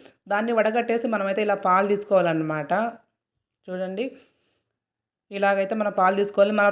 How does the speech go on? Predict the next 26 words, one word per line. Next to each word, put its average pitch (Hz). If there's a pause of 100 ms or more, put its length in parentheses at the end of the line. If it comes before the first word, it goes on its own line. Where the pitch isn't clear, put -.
(100)
రైస్లోకి 226 (160)
only 220 (100)
పాలే 196
యూజ్ 190
చేయాలండి, 180
వాటర్ 180
అయితే 190
అసలు 185
యూజ్ 180
చేయకూడదన్నమాట. 156 (1200)
చాలా 196 (100)
బాగుంటుందండి 196
రైస్, 180
కొబ్బరి 180
రైస్. 175 (200)
ఒకసారి 175
అయితే 185
ట్రై 170
చేయండి. 165 (1000)
చూడండి, 220
ఇలా 214 (300)
గి-, 180
ఒక 190
గిన్నె 196
పెట్టుకొనేసి 185
అందులో 196